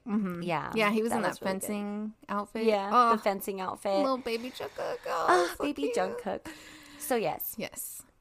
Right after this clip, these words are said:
Speaker 2: Big,
Speaker 1: Oh, the other
Speaker 2: big things there.
Speaker 1: Yes. So Dynamite, breaking records, left and right, all the
Speaker 2: All
Speaker 1: things.
Speaker 2: day,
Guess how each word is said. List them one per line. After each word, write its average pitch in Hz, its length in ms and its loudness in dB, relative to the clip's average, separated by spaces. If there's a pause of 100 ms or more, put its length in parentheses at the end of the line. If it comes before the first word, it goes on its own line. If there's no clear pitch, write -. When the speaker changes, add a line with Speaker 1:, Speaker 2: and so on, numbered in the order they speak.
(180)
Speaker 2:
Big, 294 100 8
Speaker 1:
Oh, 320 120 10
the 277 80 8
other 330 260 6
Speaker 2:
big 220 240 6
things 160 280 -6
there. - 300 -10 (260)
Speaker 1:
Yes. 196 440 0
So 190 320 2
Dynamite, 233 680 2
breaking 185 280 2
records, - 360 -10
left 202 240 2
and 175 100 -6
right, - 220 -10 (140)
all 202 100 4
the - 100 -2
Speaker 2:
All 196 220 4
Speaker 1:
things. - 220 -8
Speaker 2:
day, 156 280 -2